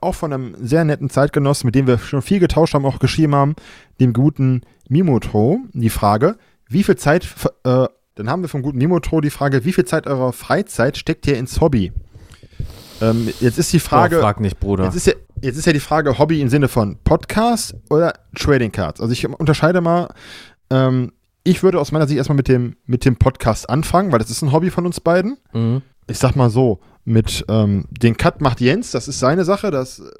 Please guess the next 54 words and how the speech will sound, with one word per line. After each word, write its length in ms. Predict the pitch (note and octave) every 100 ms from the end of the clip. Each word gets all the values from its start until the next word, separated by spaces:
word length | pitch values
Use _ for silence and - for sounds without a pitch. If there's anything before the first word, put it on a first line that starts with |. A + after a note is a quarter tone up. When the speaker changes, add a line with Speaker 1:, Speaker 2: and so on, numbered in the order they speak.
| _
Speaker 1:
der 220 | _ A#2+ A2 G#2+
hört 220 | D3 -
mehr 140 | B2+
Dinge 140 | B2 B2+
als 100 | A2
ich, 140 | D3+
ich 80 | C3+
kann's 260 | D3 C3+ -
auch, 280 | C#3 F#3
ich 120 | B2+ -
mach 160 | C3+
meine 160 | C3 B2+
Folgen 220 | B2+ A#2+
ja 80 | G#2+
selber. 340 | G#2 C3 F3+ - - - - _ _
Ähm, 340 | B2 B2 A#2+ A2+ _ _ -
aber 220 | A#2 A#2+
ich 80 | -
sag 100 | C#3+
mal 120 | A#2+
so 60 |
eine 120 | B2+ A#2
Stunde 320 | - B2+ B2
ungefähr 260 | G2+ -
mit 140 | G#2 G#2+
den, 220 | G#2 F#2+
mit 120 | A2
den 160 | A2+ A2+
Quellen 400 | - - C#3 C3+
raussuchen, 540 | A#2+ A#2 B2 A#2 A#2+
allein 260 | - A#2 B2
nur 80 | A#2+
der 100 | A#2
Schnitt. 300 | - G2 - - - _
Die 80 | -
Aufnahme 500 | D3 E3+ E3 E3+ D#3
ist 180 | C#3 -
ja 80 |
je 80 | B2+
nach 80 | C#3
Thema 280 | - D3 D3
eine 100 | C3
halbe 220 | B2 C3
Stunde, 320 | - D3 D#3+
meistens 320 | D3 C3 C#3 A#2
bis 160 | A2+
dreiviertel 360 | - C#3 F#3 F3
Stunde, 260 | - F3 C#3+
bis 100 | C3+
schon 140 | C3+
mal 100 | B2
zwei 380 | - A2+ G#2 G2+
Stunden. 480 | - G2+ F2+ - - _
So, 320 | - B2 G2+